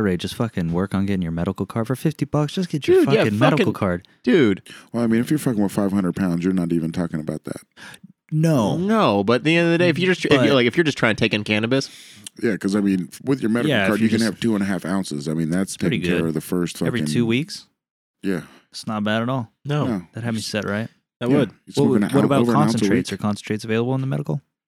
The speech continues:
Speaker 3: Uh, yeah.
Speaker 1: Okay.
Speaker 2: Nice.
Speaker 1: Um,
Speaker 3: Um, <clears throat> and then if you have over five hundred pounds, and that's a delivery charge. Or no, no, that's a, what was that? That was a trafficking charge.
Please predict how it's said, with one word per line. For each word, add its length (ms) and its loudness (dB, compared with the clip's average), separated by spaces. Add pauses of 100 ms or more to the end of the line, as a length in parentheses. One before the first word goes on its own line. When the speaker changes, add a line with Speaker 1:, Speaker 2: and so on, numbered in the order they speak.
(480)
Speaker 3:
Uh, 200 0
yeah. 240 2 (360)
Speaker 1:
Okay. 220 -6 (1500)
Speaker 2:
Nice. 380 -10 (360)
Speaker 1:
Um, 140 2
Speaker 3:
Um, 460 0 (500)
<clears throat> 280 0
and 160 2
then 520 0 (600)
if 240 -2
you 140 2
have 480 -2
over 240 0
five 280 -4
hundred 240 -6
pounds, 340 -6
and 100 -6
that's 160 -4
a 60 -2
delivery 420 -4
charge. 600 -4 (1500)
Or 80 -2
no, 180 0
no, 200 -2
that's 200 -6
a, 360 -10
what 80 -4
was 100 -6
that? 200 -6
That 60 -4
was 100 -2
a 60 -8
trafficking 480 -6
charge. 440 -10